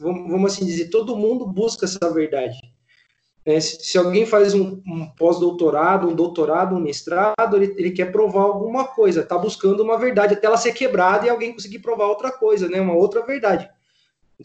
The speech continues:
Eu, eu acredito que tudo que a gente vive e vivencia é uma verdade momentânea.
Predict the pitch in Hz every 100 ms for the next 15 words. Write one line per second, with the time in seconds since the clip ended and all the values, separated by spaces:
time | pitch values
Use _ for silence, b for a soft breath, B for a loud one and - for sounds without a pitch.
0 | _ - 175 226 202 269 277 220 247 -
1 | 208 277 311 247 202 196 170 247 226 196
2 | 185 185 185 175 - 226 240 233 208 196
3 | 202 214 226 254 269 214 202 147 -